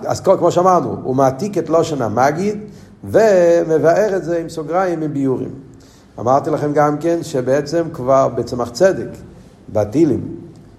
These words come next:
יעל עיר, עיר התורה של הצמח צדק, זה נקרא תילים יעל עיר, תילים עם, אה, ביור הצמח צדק, על הפסוק הוא, הוא כבר מביא את המגיד, והוא גם כן, אז חלק מהאורס כאן זה לא של הרב רש"ב.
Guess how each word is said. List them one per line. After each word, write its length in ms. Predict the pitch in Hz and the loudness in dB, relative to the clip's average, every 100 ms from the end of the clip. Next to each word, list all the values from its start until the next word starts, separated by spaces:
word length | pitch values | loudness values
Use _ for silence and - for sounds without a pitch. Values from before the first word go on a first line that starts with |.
| - - | -20 -18
יעל 420 | - 123 139 135 139 | 0 2 4 4 4
עיר, 240 | 147 110 92 - - | 4 2 -4 -12 -10
עיר 140 | 110 104 | -6 -6
התורה 300 | 101 135 131 | -2 0 0
של 120 | 120 | -4
הצמח 320 | 117 123 113 | -6 -4 -4
צדק, 380 | - 160 156 160 | 2 2 2 -2
זה 140 | 92 101 | -8 -10
נקרא 240 | 98 113 | -4 -4
תילים 300 | 107 131 117 | -4 -4 -2
יעל 260 | 120 117 135 | 0 2 2
עיר, 120 | 120 | 0
תילים 280 | 131 127 117 110 | -2 -4 -4 -4
עם, 160 | 107 104 | -6 -6
אה, 40 | 101 101 98 | -4 -4 -6
ביור 200 | 95 127 | -4 -2
הצמח 340 | 117 - 123 117 | -2 -2 -6 -4
צדק, 360 | 143 208 170 - - - - - | 2 2 2 -2 -10 -16 -20 -6
על 140 | - 120 | 2 2
הפסוק 520 | 120 196 202 175 143 | 4 4 2 0 -2
הוא, 140 | 160 151 | -2 2
הוא 180 | 180 - | 2 2
כבר 180 | 160 151 | 2 2
מביא 300 | 143 143 139 | 2 2 2
את 120 | 127 | 2
המגיד, 640 | 117 123 131 151 180 143 | 0 2 2 2 0 0
והוא 140 | 156 | 0
גם 220 | 151 185 175 | 2 2 2
כן, 220 | 156 127 | 0 0
אז 160 | 131 - | -2 -4
חלק 420 | - 208 202 165 | 2 2 2 2
מהאורס 720 | 160 151 143 135 147 165 151 | 4 6 6 4 4 2 0
כאן 260 | - 160 147 | -2 -2 -2
זה 120 | 135 | -2
לא 140 | 147 | -2
של 160 | 143 143 | -2 -2
הרב 180 | 120 117 | -2 -2
רש"ב. 360 | 107 101 104 | -4 -6 -8